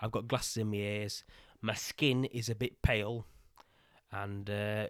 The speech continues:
I'm slightly overweight, so it's not really the image of a, uh, of a,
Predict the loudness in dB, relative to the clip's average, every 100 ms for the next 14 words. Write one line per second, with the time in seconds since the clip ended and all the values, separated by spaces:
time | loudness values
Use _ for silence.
0 | -6 -6 -4 -2 2 2 2 0 -2 -2
1 | -2 -2 -4 -2 0 2 0 0 0 0
2 | -4 -4 -2 -4 -8 -12 -16 -20 -20 -20
3 | -10 -6 -4 -2 -2 -2 -2 -4 -6 -8
4 | -16 -20 -20 -20 _ _ _ -4 -2 0
5 | -4